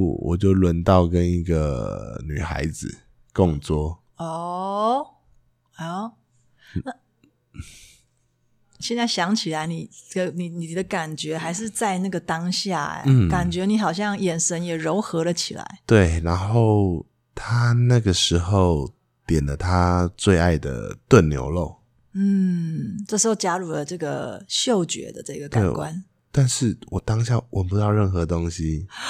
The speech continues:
Speaker 2: <gasps> 为什么呢？
Speaker 1: 在那个餐厅，此时此刻，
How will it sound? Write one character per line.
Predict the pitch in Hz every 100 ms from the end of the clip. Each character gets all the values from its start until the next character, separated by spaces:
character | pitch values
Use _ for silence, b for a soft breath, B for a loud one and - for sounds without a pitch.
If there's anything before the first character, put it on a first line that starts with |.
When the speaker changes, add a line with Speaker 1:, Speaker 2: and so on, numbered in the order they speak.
| B B
Speaker 2:
<gasps> | B B B 311
为 | 311
什 | 233
么 | 208
呢？ | 214
Speaker 1:
在 | 143
那 | 127 123 120
个 | 117
餐 | 101 110 107
厅， | 107
此 | - 87
时 | 90 87
此 | 92 80
刻， | - 98 85